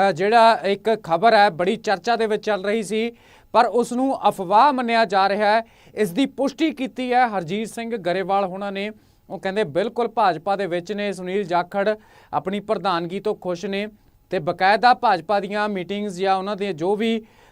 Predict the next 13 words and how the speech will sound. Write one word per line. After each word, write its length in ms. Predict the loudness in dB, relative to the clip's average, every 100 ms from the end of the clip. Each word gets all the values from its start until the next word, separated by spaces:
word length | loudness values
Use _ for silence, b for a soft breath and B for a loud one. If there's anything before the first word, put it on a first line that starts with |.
| -2 0
ਅ, 20 |
ਪ੍ਰੋਗਰਾਮ 580 | 2 0 0 2 0 0
ਨੇ, 120 | -4
ਉਹਨਾਂ 260 | -6 -4
ਨੂੰ 260 | -4 -4 -6
ਅਟੈਂਡ 300 | -6 -4 -4
ਕੀਤਾ 340 | -6 -2 0
ਜਾ 200 | 2 2
ਰਿਹਾ। 200 | 2 -2
ਪਰ 200 | -2 -2
ਸਿਆਸਤ 500 | -4 -2 0 0 0
ਦੇ 220 | 0 0 2
ਵਿੱਚ 420 | 0 0 -2